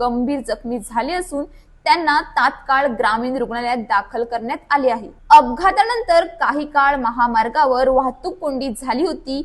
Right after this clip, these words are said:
मात्र महामार्ग सुरक्षा पोलिसांनी घटनास्थळी धाव घेत वाहतूक सुरळीत केली.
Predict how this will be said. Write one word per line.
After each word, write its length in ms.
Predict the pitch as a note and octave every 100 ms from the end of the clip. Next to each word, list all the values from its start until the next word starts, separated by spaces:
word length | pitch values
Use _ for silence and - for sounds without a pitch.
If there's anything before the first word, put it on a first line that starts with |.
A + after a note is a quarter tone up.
| - - -
मात्र 600 | A#3+ C4 D4 F#4 G4 F#4
महामार्ग 560 | F4+ D4+ C#4+ C#4 C#4 C#4
सुरक्षा 520 | D#4+ C#4+ C4 C4 D4+
पोलिसांनी 640 | C#4+ C#4 B3+ F#4 G#4 C4+ C#4
घटनास्थळी 540 | C4 D4+ A#3+ C4 D4+
धाव 480 | A#3+ G#3+ A#3+ D#4+ C#4+
घेत 280 | C#4+ C#4 C#4+
वाहतूक 400 | C4+ A#3 - C4
सुरळीत 440 | - B3 C4 F4+ -
केली. 240 | D4 B3+